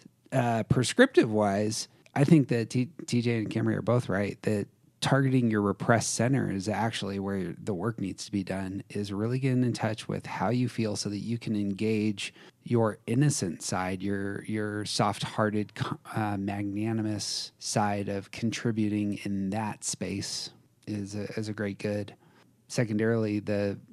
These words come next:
if you go into your stress number and really use those tools available at five to withdraw,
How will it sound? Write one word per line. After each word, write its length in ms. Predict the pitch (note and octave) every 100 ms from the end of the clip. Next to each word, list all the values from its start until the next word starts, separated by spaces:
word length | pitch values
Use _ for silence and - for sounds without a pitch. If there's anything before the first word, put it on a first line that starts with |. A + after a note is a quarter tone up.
| -
if 200 | A#2+ A2+
you 120 | A2+
go 320 | G#2+ A2+ A2+
into 340 | A2+ B2+ C#3 A2+
your 80 | F#2
stress 580 | - - G2+ G2+ F#2
number 460 | - G#2+ G2+ G#2+ A2 - _ -
and 220 | A2 G#2+
really 240 | A2+ A2
use 480 | G2 G#2 A#2 B2 A2
those 400 | - G#2 G2 -
tools 480 | - A#2+ B2 G#2+ G2
available 540 | F#2+ G#2+ A#2+ G2+ F#2
at 120 | F2
five 640 | - G#2 G2 G2 G2+ F#2+ - - - -
to 580 | - G#2+ G2+ F#2+ F#2+ G2+ _
withdraw, 500 | G2+ - G#2+ C3+ D#3+